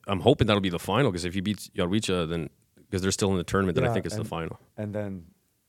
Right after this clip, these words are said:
Speaker 2: yeah, that'll be
Speaker 1: Yeah, hopefully that's
Speaker 2: if,
Speaker 1: how it
Speaker 2: if,
Speaker 1: goes.
Speaker 2: if, if he wins. Hmm.
Speaker 1: Yeah, that'd be something, eh?
Speaker 2: We'll
Speaker 1: That'd be
Speaker 2: see,
Speaker 1: good.
Speaker 2: we'll see,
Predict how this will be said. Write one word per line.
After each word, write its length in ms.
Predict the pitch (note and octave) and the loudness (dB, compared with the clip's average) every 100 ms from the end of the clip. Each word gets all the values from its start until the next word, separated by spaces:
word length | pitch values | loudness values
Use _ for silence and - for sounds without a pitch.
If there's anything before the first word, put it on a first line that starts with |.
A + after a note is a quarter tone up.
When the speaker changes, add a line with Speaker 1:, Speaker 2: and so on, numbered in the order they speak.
| _ _ - | _ _ -18
Speaker 2:
yeah, 100 | D#2 | -14
that'll 200 | F2+ G2+ | -12 -12
be 180 | F2 E2+ _ _ - | -14 -20 _ _ -2
Speaker 1:
Yeah, 220 | F#2 D#2+ | 0 0
hopefully 320 | - A#2 B2 F#2+ | 2 2 2 0
that's 100 | F#2 | -2
Speaker 2:
if, 60 | |
Speaker 1:
how 60 | C#2+ | -4
it 60 | G2+ | -4
Speaker 2:
if, 60 | |
Speaker 1:
goes. 200 | F#2 - - - | -6 -8 -20 -12
Speaker 2:
if, 200 | F#2 E2 - _ _ _ _ _ | -12 -12 -18 _ _ _ _ _
if 280 | G2 - A2 | -12 -12 -12
he 100 | G2+ | -12
wins. 540 | F#2 A2 G2+ E2 - _ _ _ _ _ _ _ _ _ _ _ _ _ _ _ - | -6 -6 -6 -8 -16 _ _ _ _ _ _ _ _ _ _ _ _ _ _ _ -10
Hmm. 180 | A2 E2 - _ - | -8 -8 -16 _ -4
Speaker 1:
Yeah, 100 | F#2 | -2
that'd 160 | E2+ F#2 | 0 0
be 60 | |
something, 280 | G2 D#2+ D#2 | -2 -2 0
eh? 140 | A2+ - | 0 -2
Speaker 2:
We'll 100 | G2+ | -12
Speaker 1:
That'd 160 | - F#2 | -6 -4
be 40 | |
Speaker 2:
see, 40 | F2+ | 0
Speaker 1:
good. 60 | |
Speaker 2:
we'll 80 | G2+ | 0
see, 160 | - | -2